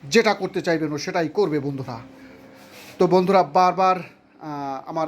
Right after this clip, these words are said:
একটাই আবেদন থাকবে, আপনার পরিশ্রমের পয়সা দিয়ে, আমি আবারও বলবো, কোন ব্র্যান্ডটি কিনছেন, দেখে শুনে যাচাই করে ডিসিশন নেবেন।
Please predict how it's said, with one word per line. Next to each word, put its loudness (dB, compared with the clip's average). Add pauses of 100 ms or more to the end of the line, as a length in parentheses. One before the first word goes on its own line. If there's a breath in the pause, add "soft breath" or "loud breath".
(120)
একটাই 2
আবেদন 0
থাকবে, -2
আপনার -2
পরিশ্রমের -4
পয়সা 0
দিয়ে, 0
আমি -4
আবারও 2
বলবো, 0
কোন -2
ব্র্যান্ডটি 0
কিনছেন, -6 (800 loud breath)
দেখে 4
শুনে 0
যাচাই 2
করে -2
ডিসিশন -4
নেবেন। -6